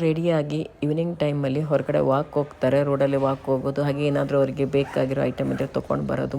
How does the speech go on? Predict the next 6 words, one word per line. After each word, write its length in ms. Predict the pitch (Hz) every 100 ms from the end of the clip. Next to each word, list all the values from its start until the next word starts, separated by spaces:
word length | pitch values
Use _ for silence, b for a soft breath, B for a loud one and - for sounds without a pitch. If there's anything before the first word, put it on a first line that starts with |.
| 135
ಮೊಮ್ಮಕ್ಳಿಗೆ 540 | 131 135 135 131 131
ಏನಾದ್ರೂ 300 | 131 131 127 135
ಹಿಡ್ಕೊಂಡ್ 400 | - - 135 147 123
ಬರೋದು 360 | 117 127 - 98 B B B B B B B - 151
ಮಾಡ್ತಾರೆ. 420 | 151 147 147 151 143
ಇವಾಗ 240 | 135 151